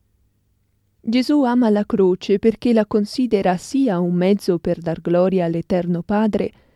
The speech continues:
sia la chiave che ci aprirà l'immenso tesoro di tutti i beni celesti. Egli ama la croce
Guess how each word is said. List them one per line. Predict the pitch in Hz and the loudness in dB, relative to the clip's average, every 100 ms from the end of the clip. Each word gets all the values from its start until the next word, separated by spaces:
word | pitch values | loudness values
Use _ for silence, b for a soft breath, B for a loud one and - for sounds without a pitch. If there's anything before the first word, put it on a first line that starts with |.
| _ _ | _ _
sia | - 294 302 | -4 2 4
la | 240 208 | 4 0
chiave | - 269 285 240 208 | 0 -2 0 -2 0
che | 214 | -4
ci | - | -2
aprirà | 202 202 202 220 220 | -2 0 0 2 2
l'immenso | 208 185 202 233 214 220 | 2 4 4 4 2 -2
tesoro | 196 185 196 202 226 208 | 0 0 2 2 2 2
di | 185 190 | 0 -4
tutti | 208 220 - | -4 -4 -4
i | 190 | 2
beni | 175 190 185 | 4 4 2
celesti. | - 175 160 - - - - _ _ _ _ _ _ _ _ _ _ _ _ _ _ _ _ | -2 -4 -4 -6 -12 -12 -12 _ _ _ _ _ _ _ _ _ _ _ _ _ _ _ _
Egli | - 214 208 196 | 0 2 4 2
ama | 196 196 | 2 2
la | 185 180 | 0 -2
croce | 208 208 - 190 | 0 0 0 -4